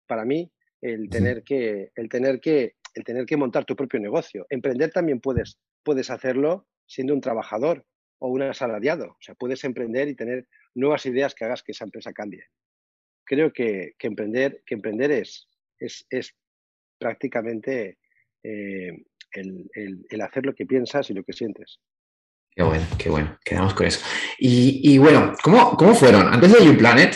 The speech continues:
Speaker 2: eh, ¿habías emprendido? En, eh, ¿habías tenido otro, otros proyectos de, de emprendimiento? Cuéntanos, ¿cómo fue tus inicios?
Speaker 1: Pues mira,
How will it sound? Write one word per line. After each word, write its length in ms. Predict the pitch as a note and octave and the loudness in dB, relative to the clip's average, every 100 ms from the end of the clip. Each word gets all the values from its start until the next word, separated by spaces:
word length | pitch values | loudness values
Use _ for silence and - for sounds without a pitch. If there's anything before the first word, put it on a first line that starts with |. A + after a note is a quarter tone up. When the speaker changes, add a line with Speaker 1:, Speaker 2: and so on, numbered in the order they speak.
| - C3 | -2 0
Speaker 2:
eh, 360 | B2 A2 G2+ A#2 | 2 4 4 6
¿habías 220 | A#2 D3+ | 6 6
emprendido? 680 | D#3 G#2 G2 D#3+ F3+ G2 F#2+ | 4 4 6 6 6 4 2
En, 100 | A#2 | 0
eh, 320 | G#2 - - - - A#2 G#2+ | 0 0 -6 -12 -10 -8 0
¿habías 240 | A2+ C3 | 0 4
tenido 200 | D#3+ B2 | 6 6
otro, 180 | A2 - | 4 2
otros 280 | A2+ A#2+ G#2+ | 0 0 0
proyectos 340 | G#2 G2 G#2 | 4 4 4
de, 180 | G2+ F#2+ | 4 4
de 100 | G#2 | 4
emprendimiento? 800 | G2 G#2 F#2 F2+ F#2+ A#2+ E3 - | 2 0 0 0 0 0 0 2
Cuéntanos, 460 | C3 E3+ F3 F#2 - | 4 4 4 2 2
¿cómo 180 | D#3 | 4
fue 140 | C3+ F#2+ | 4 4
tus 180 | F#2+ F#2 | 2 0
inicios? 480 | F2+ F2 - - - _ _ _ | -4 -6 -12 -20 -20 _ _ _
Speaker 1:
Pues 140 | - B2 | -10 -2
mira, 340 | B2+ G2+ - | -2 -2 -8